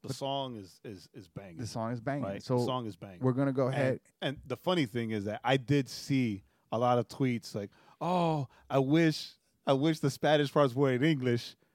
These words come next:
Speaker 1: right? So, um, so Marty released the lyrics in English, right? So cool. There you go.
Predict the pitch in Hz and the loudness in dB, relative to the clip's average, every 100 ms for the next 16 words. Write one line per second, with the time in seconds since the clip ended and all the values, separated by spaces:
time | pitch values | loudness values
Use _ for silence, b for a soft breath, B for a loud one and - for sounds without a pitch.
0 | _ _ - 120 127 131 _ - 131 120 | _ _ -4 0 0 -2 _ 0 6 8
1 | 117 113 110 107 110 131 _ _ _ _ | 8 6 2 0 -4 -10 _ _ _ _
2 | - - 120 110 110 113 - _ _ _ | -18 -4 0 2 0 -2 -10 _ _ _
3 | _ _ b b 139 113 123 131 127 117 | _ _ b b -10 -4 0 2 2 0
4 | 117 110 - 110 107 101 104 104 90 80 | -2 -4 -4 -2 -2 -4 -6 -8 -10 -14
5 | _ _ - 98 - _ _ _ _ _ | _ _ -10 -10 -10 _ _ _ _ _
6 | _ _ _ - 107 95 - _ - 113 | _ _ _ -12 -10 -8 -12 _ -8 -6
7 | 87 _ _ _ _ - 104 101 92 | -6 _ _ _ _ -10 -8 -8 -12